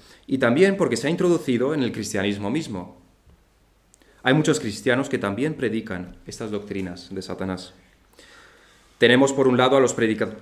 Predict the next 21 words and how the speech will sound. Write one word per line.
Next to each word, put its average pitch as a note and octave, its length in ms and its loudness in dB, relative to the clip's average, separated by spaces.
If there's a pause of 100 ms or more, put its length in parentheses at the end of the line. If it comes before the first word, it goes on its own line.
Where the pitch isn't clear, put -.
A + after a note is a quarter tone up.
(120)
a A2 100 2
los A2 140 2
predicadores A2+ 500 2
de A#2+ 60 -4
la A2+ 120 2
prosperidad, G#2 680 -2
cuyo G#2+ 600 0
principio C3+ 460 0
fundamental B2+ 800 0
es A2+ 160 -6
que G#2 100 -2
tú F3 460 -2
eres B2+ 480 0
importante, G#2 680 -2 (1200)
eres A2 280 0
grande, C3 400 4 (160)
tienes A2 260 -2
poder A#2 560 2 (240)
y B2 80 -2
debes E3+ 320 8
reclamar B2+ 800 0